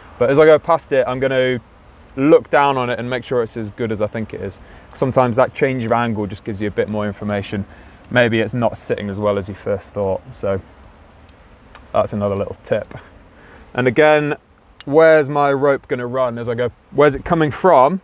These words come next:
up below me, and where's it gonna go as I keep climbing? And if I'm changing the angle of the rope significantly, or there's a little overhang here, uh, I might extend this quick draw just to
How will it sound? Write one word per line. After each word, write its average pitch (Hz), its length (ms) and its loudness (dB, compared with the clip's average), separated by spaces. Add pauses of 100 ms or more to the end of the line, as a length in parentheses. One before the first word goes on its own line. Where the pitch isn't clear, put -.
up 143 160 -2
below 139 260 0
me, 120 160 -4
and 120 160 -8
where's 127 200 -4
it - 60 -16
gonna 120 200 -10
go 120 240 -4
as 110 100 -4
I 107 60 -2
keep - 260 -12
climbing? 113 420 -2 (580)
And 131 140 2
if 147 140 2
I'm 147 160 2
changing 165 560 0
the 143 140 -2
angle 151 340 4
of 123 100 2
the 131 120 2
rope 139 340 4 (160)
significantly, 135 800 -4
or 131 120 2
there's 123 140 2
a 131 60 2
little 131 240 2
overhang 110 500 0
here, 120 360 -2 (560)
uh, 104 440 0
I 110 80 -2
might 113 240 0
extend 113 760 -2
this 101 120 -4
quick - 280 -6
draw 98 320 -2 (580)
just - 200 -10
to 107 300 0